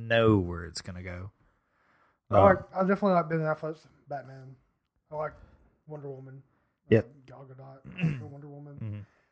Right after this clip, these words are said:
Speaker 2: I'm not sold on the Cyborg, whatever his name. I think that's his
Speaker 1: I
Speaker 2: name,
Speaker 1: mean,
Speaker 2: Cyborg.
Speaker 1: you don't know what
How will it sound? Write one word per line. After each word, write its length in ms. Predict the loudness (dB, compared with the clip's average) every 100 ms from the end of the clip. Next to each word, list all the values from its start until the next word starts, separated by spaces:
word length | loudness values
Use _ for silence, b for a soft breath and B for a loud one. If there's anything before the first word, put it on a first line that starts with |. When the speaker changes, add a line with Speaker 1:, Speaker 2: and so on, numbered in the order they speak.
| b
Speaker 2:
I'm 80 | -2
not 120 | 0
sold 300 | -2 -4 -6
on 160 | -4 -4
the 360 | -4 -6 -8 -10 -16 -20 _ -16
Cyborg, 540 | -12 -12 -14 -16 -14
whatever 280 | -10 -10 -10
his 100 | -12
name. 240 | -14 -16 -18 -20
I 20 | -18
think 140 | -18
that's 120 | -18
his 80 | -20
Speaker 1:
I 180 | -18 -12
Speaker 2:
name, 180 | -10 -10
Speaker 1:
mean, 120 | -12
Speaker 2:
Cyborg. 420 | -14 -14 -16 -14
Speaker 1:
you 80 | -14
don't 160 | -14
know 120 | -16 -16
what 180 | -18